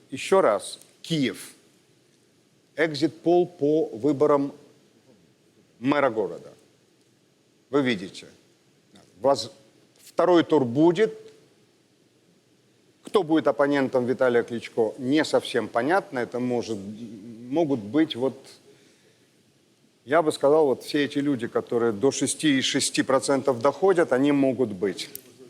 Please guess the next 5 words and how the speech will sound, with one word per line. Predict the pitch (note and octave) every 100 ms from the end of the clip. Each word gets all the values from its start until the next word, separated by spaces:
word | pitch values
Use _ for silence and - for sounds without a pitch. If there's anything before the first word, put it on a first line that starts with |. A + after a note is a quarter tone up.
| - - _ _ _ _ _ _ _ _ _ _ _
Дальше. | - G#2 B2+ C3 - F#3+ F#3 - _ _ _ _ _ _ _ _ - -
Дальше | A#2 C#3 D#3 D#3+ - D3
у | C#3+
нас | C#3+ C#3 B2+ - - - - - _ _ _
вот | A2